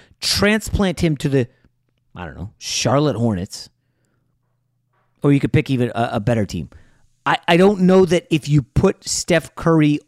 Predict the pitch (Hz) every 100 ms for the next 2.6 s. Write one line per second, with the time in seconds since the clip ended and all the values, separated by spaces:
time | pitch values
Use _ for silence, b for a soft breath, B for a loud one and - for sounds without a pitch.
0 | - 135 135 135 135 123 107 107 123 127
1 | 127 127 123 120 - 147 135 139 160 160
2 | 110 123 95 - - -